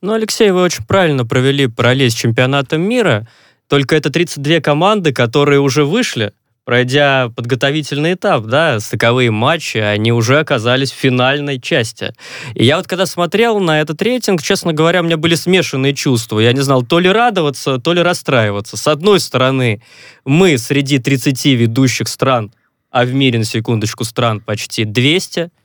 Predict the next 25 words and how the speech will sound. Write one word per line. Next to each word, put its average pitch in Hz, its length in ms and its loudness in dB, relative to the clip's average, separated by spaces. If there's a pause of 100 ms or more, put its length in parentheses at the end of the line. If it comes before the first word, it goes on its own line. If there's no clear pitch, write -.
(540)
С 117 80 -4
другой 151 420 2
стороны, 135 920 -2
видеть 143 440 -2
рядом 123 400 0
с 113 60 -8
собой 127 340 0
Саудовскую 120 680 -2
Аравию 117 560 2 (240)
над 127 360 2
Российской 117 480 -6
Федерацией, 110 720 -2
а 104 80 0
под 117 280 -2
ней 120 180 2
Ботсвану, 165 960 -2
это 190 240 -4
было 185 240 2
не 170 120 2
очень 117 320 -2
приятно. 110 500 -4 (840)
В - 100 -10
то 277 160 2
же 220 140 0
время, 135 520 0